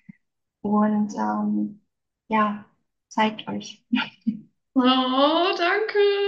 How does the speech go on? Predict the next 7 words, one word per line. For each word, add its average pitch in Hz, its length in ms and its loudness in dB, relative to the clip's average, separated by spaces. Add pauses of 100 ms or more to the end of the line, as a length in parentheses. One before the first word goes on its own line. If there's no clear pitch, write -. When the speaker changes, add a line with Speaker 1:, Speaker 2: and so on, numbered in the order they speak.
(600)
Speaker 2:
Richtig, 339 400 0
richtig 285 380 -4
toll. 247 360 0
Ich - 120 -2
möchte 277 260 2
jetzt 254 160 -6
noch 247 220 -2